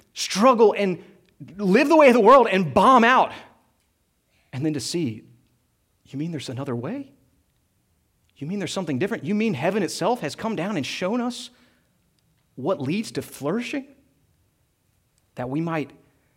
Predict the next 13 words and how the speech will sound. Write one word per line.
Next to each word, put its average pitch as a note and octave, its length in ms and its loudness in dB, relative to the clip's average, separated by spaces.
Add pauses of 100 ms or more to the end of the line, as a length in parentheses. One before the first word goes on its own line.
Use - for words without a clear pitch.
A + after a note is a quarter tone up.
(360)
establish D3+ 480 -4
that D#3 180 -2
kind D#3+ 160 -4
of C#3+ 60 -8
community C#3+ 400 -2
of A#2 80 -4
light B2 260 -4 (1800)
that A#2 120 -4
is E3 160 -4
different, C3 300 -8
that B2 100 -4
is F3+ 140 -4
distinct A2+ 480 -12